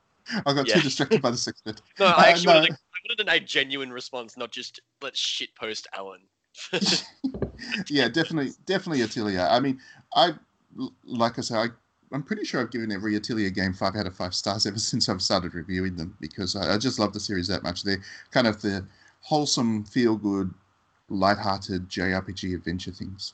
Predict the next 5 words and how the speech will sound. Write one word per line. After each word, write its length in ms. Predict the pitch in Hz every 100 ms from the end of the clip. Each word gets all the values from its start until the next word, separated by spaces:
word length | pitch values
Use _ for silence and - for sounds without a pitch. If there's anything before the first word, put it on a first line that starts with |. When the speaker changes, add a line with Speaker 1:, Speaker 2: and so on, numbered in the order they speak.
| -
Speaker 1:
Um, 460 | 98 92 90 87 - _ _ _ _ _ _ -
and 640 | 98 92 87 87 87 87 - _ - _ _ _ _ _ 98
this 220 | 107 -
would 80 | 107
be, 280 | 98 92